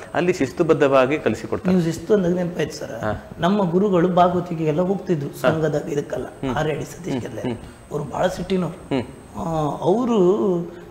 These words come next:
Speaker 2: ನ-, ಆದಿತ್ಯವಾರ ಹೋದ್ರೆ, ಶನಿವಾರ ಮನೆಗೆ ಹೋದ್ರೆ ಸೋಮವಾರ ಬರ್ತಾರೆ.
Speaker 1: ಹ್ಮ್.
Speaker 2: ಸೋಮವಾರ ಬರುವಾಗ ನಮ್ಗೆ ಹೆದರಿಕೆ ಶುರು ಆಗುತ್ತೆ.
Speaker 1: ಹ್ಮ್.
Speaker 2: ನಾವು ನೋಡ್ತಾ ಇದ್ವಿ,
Speaker 1: ಹ್ಮ್.
Speaker 2: ಬಂದ್ರ ಇಲ್ವಾ ಅಂತ.
Speaker 1: ಹಾ.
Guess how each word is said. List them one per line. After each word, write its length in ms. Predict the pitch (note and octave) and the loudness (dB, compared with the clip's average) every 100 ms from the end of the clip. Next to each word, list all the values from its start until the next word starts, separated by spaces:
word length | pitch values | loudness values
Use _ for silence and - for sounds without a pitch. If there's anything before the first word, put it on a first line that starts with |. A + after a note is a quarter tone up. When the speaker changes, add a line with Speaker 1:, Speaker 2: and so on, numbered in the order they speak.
| - | -6
Speaker 2:
ನ-, 320 | E3+ F3 F#3+ | -4 -2 0
ಆದಿತ್ಯವಾರ 800 | E3+ D#3 E3+ A#3 - A#3 G#3 G3 | 0 2 2 2 2 4 6 6
ಹೋದ್ರೆ, 760 | F#3+ E3+ F#3 G#3 F#3+ D#3 D#3 E3+ | 2 2 6 8 8 6 2 2
ಶನಿವಾರ 300 | F3 F#3+ F3+ | 2 4 4
ಮನೆಗೆ 280 | F3 F#3+ F3 | 4 2 4
ಹೋದ್ರೆ 280 | E3 F3+ | 2 2
ಸೋಮವಾರ 340 | A3+ A#3 G#3 F#3+ | 2 4 4 4
ಬರ್ತಾರೆ. 440 | B3+ - D#3 D3 | 2 -2 -4 0
Speaker 1:
ಹ್ಮ್. 280 | B2+ - - | 0 -2 -4
Speaker 2:
ಸೋಮವಾರ 400 | - A#3+ B3 G#3+ | 4 6 6 4
ಬರುವಾಗ 460 | E3 G#3+ A#3+ G3+ A#3 | 6 4 4 2 0
ನಮ್ಗೆ 380 | A3 G3+ G#3+ | -2 -4 -2
ಹೆದರಿಕೆ 340 | F#3+ F3+ E3 E3+ | -2 0 -2 -4
ಶುರು 200 | F#3+ E3+ | -2 -4
ಆಗುತ್ತೆ. 320 | C3 - - | -4 -6 -2
Speaker 1:
ಹ್ಮ್. 140 | C3 - - - - | -2 -2 -10 -10 -4
Speaker 2:
ನಾವು 280 | D#3+ F#3 | -2 0
ನೋಡ್ತಾ 520 | D3 F3 A3+ A#3 - G#3+ | 0 2 2 0 2 2
ಇದ್ವಿ, 180 | - | 2
Speaker 1:
ಹ್ಮ್. 420 | - - - C#3+ C#3 | -6 -12 -4 0 2
Speaker 2:
ಬಂದ್ರ 240 | F#3+ F#3+ | 2 2
ಇಲ್ವಾ 320 | - F3 - | 2 2 0
ಅಂತ. 360 | - - - C#3 | -6 -10 -4 0
Speaker 1:
ಹಾ. 300 | B2 - | 0 -2